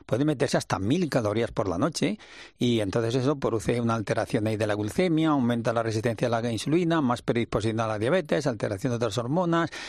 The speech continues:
más secreción del colesterol, porque esto va acompañado también de, de ansiedad. Y además este, este, esta visita, <laughs> visita a la nevera deja un pozo de culpabilidad y de vergüenza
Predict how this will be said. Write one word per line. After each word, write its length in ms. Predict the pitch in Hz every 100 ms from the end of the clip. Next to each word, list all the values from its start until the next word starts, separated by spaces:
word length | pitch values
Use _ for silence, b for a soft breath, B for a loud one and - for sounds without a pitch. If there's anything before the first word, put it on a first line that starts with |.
| B B
más 540 | 120 120 117 123 123
secreción 480 | - 113 113 98 117
del 160 | 113 113
colesterol, 460 | 123 113 - 139
porque 140 | 131 107
esto 160 | -
va 100 | 123
acompañado 440 | 120 110 117 110 113
también 320 | 113 110 104
de, 240 | 107 98
de 140 | 98 98
ansiedad. 260 | 113 156
Y 120 | 208 120
además 280 | 90 131 135
este, 340 | - 147 151
este, 600 | 117 - 143 143 139 147 B B -
esta 240 | 139 165
visita, 800 | 151 127 - 127 - - 202 110 - -
<laughs> 180 | -
visita 520 | 139 151 127 165 139 127
a 20 |
la 120 | 151
nevera 380 | 135 135 135 127
deja 280 | 139 - 123
un 180 | 113
pozo 380 | - 147 127 135
de 140 | 123 131
culpabilidad 800 | 147 127 92 127 120 113 123 127
y 80 | 120
de 120 | 139
vergüenza 720 | 123 107 139 123 - 120